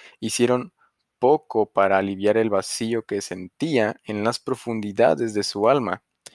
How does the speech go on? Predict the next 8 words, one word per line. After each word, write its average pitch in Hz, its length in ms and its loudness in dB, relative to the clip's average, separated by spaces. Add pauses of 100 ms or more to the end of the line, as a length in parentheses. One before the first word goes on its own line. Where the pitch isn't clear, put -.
(380)
Y 131 100 0
aquí 151 200 -4
quiero 160 480 2
recalcar - 580 -6
algo, 101 200 -2
hermanos, - 580 -10 (720)
que 98 240 0
Lutero 104 640 -2